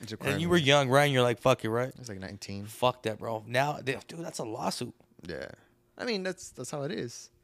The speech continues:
Speaker 2: Fuck.
Speaker 1: And then for Amazon, like I said, big old room. Everyone takes a drug test. They fucking take it, and then you get hired or not if you pass
Speaker 2: Yeah.
Speaker 1: that drug test.
Speaker 2: After that shit, they're smoking right there in the parking lot, huh?
Speaker 1: Uh, probably.
Speaker 2: Hey,
Speaker 1: Oh, man.
Speaker 2: oh,
Speaker 1: And
Speaker 2: yeah, I
Speaker 1: Amazon,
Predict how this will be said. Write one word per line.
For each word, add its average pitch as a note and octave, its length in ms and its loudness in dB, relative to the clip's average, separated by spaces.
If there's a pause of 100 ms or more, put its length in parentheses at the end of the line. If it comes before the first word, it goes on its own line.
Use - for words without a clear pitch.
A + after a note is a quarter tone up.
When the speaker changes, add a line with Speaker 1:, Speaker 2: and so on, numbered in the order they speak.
Speaker 2:
Fuck. - 340 -12
Speaker 1:
And A#2+ 80 0
then C3 140 2
for B2+ 220 0
Amazon, B2 600 0 (300)
like B2 120 -6
I - 20 -6
said, B2 220 -2
big C#3 100 0
old D3+ 160 2
room. C#3 380 -2 (360)
Everyone B2+ 320 -6
takes C3+ 200 -4
a C#3+ 40 -10
drug C3 280 0
test. C3 320 -2
They G#2 100 -10
fucking A#2 300 -12
take B2+ 260 -4
it, A#2 280 -4
and G2 100 -14
then F#2+ 220 -12 (560)
you G#2 80 -10
get G2+ 100 -6
hired C#3+ 300 0
or G#2+ 40 -6
not G#2 140 -2
if - 80 -10
you A2 60 -8
pass G#2+ 160 -4
Speaker 2:
Yeah. G#2 80 -6
Speaker 1:
that G#2 100 -4
drug B2+ 160 0
test. G2 320 -6
Speaker 2:
After A#2 220 -2
that B2+ 180 -2
shit, A#2 220 -6
they're A2+ 120 -6
smoking A2 360 -8
right G#2+ 120 -8
there A2+ 80 -10
in A2 60 -12
the G#2+ 80 -12
parking A#2 280 2
lot, G#2+ 160 -4
huh? A2 180 -4 (380)
Speaker 1:
Uh, A2 40 -4
probably. A2+ 460 -4
Speaker 2:
Hey, G#2+ 180 0
Speaker 1:
Oh, D3+ 180 2
man. D3 320 2
Speaker 2:
oh, G#2+ 220 0
Speaker 1:
And G2 160 -4
Speaker 2:
yeah, C#3 160 8
I C#3 60 10
Speaker 1:
Amazon, E3 180 8